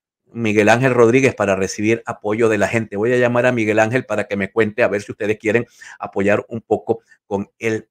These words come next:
programa, mis queridos amigos. Son exactamente ya las nueve de la mañana, ocho cincuenta y nueve. Creo que ya es hora de hablar de nuestros patrocinantes para luego entrar en esa parte tan agradable del programa que es la lectura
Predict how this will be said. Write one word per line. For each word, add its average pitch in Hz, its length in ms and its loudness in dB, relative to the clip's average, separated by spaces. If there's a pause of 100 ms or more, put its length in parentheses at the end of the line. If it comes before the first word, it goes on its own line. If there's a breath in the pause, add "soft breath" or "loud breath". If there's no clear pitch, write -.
programa, 107 540 2
mis 95 160 -6
queridos 101 360 -2
amigos. 90 400 -10
Son 175 160 -2
exactamente 160 680 -6
ya 185 280 0
las 175 360 0
nueve 185 420 4
de 160 80 4
la 139 80 0
mañana, 139 460 0
ocho 196 360 0
cincuenta 156 640 -6
y 143 100 -2
nueve. 190 340 4 (400 loud breath)
Creo 156 180 0
que 151 140 -2
ya 151 100 4
es - 180 -4
hora 151 280 2
de 135 100 2
hablar 127 300 4
de 135 100 0
nuestros 131 320 2
patrocinantes 131 720 2
para 131 240 6
luego 151 300 8
entrar 165 580 4 (320 loud breath)
en 120 140 -12
esa - 200 -4
parte 151 280 2
tan 135 180 2
agradable 123 540 4
del 135 120 2
programa 135 420 2
que 139 80 -2
es 131 100 -2
la 139 160 4
lectura 151 640 0